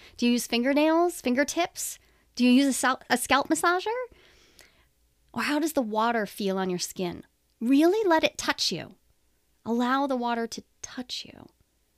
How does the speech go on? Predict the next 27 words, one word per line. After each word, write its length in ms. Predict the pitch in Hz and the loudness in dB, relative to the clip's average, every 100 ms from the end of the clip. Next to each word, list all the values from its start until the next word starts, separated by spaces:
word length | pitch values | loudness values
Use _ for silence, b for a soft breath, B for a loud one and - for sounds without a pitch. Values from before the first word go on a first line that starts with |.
| _ _ _ _ | _ _ _ _
Today 300 | - 277 311 | 4 6 6
is 140 | 330 320 | 4 0
the 100 | 294 | -6
time 340 | 277 269 254 | -4 -2 -2
to 100 | 240 | -6
play 460 | - - 254 247 240 | -12 -6 -2 0 0
with 260 | 196 185 | -2 -2
being 340 | 226 240 226 214 | 0 0 0 -2
in 240 | 220 214 | -2 0
your 100 | 202 | -2
skin. 460 | - - 156 139 - _ _ - | -4 -8 -10 -12 -16 _ _ 0
All 180 | 233 269 | 4 4
those 220 | 311 277 | 4 4
nerve 300 | 254 247 247 | 2 2 0
endings 400 | 262 269 262 247 | 0 0 -2 -4
have 180 | 226 196 | -6 -6
the 60 | |
capacity 580 | - - 208 202 - 208 | -8 -4 -2 -2 -4 -6
to 140 | - | -6
l-, 180 | 180 185 - | -6 -6 -4
deliver 340 | 214 196 196 | -2 0 -2
huge 600 | 190 - 370 349 302 226 | -4 -6 -2 0 0 -2
pleasure 520 | - 190 160 160 120 - b b b b b b _ | -4 -2 -2 -4 -8 -10 b b b b b b _
from 220 | - 262 | 2 4
you 380 | 269 269 330 392 _ _ _ _ - | 6 4 2 -4 _ _ _ _ -2
to 120 | 311 | 2
you. 260 | 320 539 | 4 2